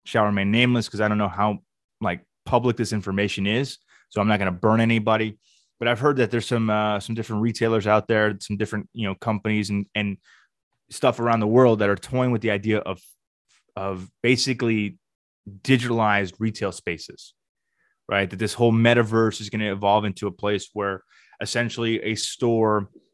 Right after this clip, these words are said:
or a brand or something could have some type of interactivity shopping experience digitally.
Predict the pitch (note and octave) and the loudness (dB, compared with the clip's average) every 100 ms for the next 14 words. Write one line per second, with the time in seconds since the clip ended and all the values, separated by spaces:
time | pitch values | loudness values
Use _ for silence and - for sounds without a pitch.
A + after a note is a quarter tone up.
0 | _ A#2+ A#2+ A#2 G#2+ A2+ A2+ G#2 G2+ G2 | _ -4 0 0 -2 0 2 4 2 0
1 | G2 G#2 - A#2 A2 G#2 G#2 G2 G#2+ G2+ | -4 -8 -6 -4 -2 -2 -4 0 0 0
2 | - G#2+ A2 G#2+ G#2+ F#2+ _ _ _ _ | -4 -2 0 0 -2 -6 _ _ _ _
3 | _ C#3 B2+ A2+ G#2+ - C#3 A#2 A2+ - | _ -2 2 2 0 -2 -2 0 -2 -2
4 | - A#2+ A#2 A2+ G#2 - - A2 G2 F#2+ | 2 2 2 -2 -2 -4 -6 -2 0 -2
5 | F2+ - G2 G2+ E2+ D#2 | -6 -10 -4 -4 -4 -14